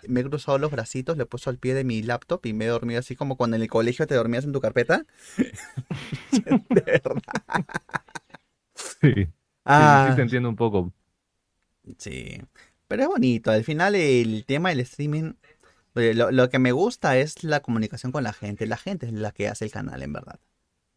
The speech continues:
Speaker 1: Y hay comentarios
Speaker 2: Así es,
Speaker 1: súper
Speaker 2: y también ayuda
Speaker 1: graciosos.
Speaker 2: bastante psicológicamente a una persona.
Speaker 1: Uf, uf, claro,
Speaker 2: Y
Speaker 1: pues.
Speaker 2: más en temas de que todavía seguimos en pandemia, por si acaso. Así que ya saben, no salgan, lávense las manos, como siempre les digo, por todos lados. Y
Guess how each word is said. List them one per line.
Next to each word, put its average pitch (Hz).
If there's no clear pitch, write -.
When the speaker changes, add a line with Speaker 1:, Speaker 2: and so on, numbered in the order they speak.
Speaker 1:
Y 104
hay 107
comentarios 110
Speaker 2:
Así 98
es, 90
Speaker 1:
súper 104
Speaker 2:
y -
también 110
ayuda 117
Speaker 1:
graciosos. 117
Speaker 2:
bastante 107
psicológicamente 95
a 85
una 90
persona. 92
Speaker 1:
Uf, 165
uf, 113
claro, 104
Speaker 2:
Y 113
Speaker 1:
pues. 113
Speaker 2:
más 117
en 113
temas 110
de 101
que 101
todavía 101
seguimos 101
en 92
pandemia, 87
por 85
si -
acaso. 90
Así 87
que 101
ya 104
saben, 95
no 92
salgan, 170
lávense 113
las 90
manos, 107
como 92
siempre 107
les 87
digo, 117
por 98
todos 110
lados. 131
Y 90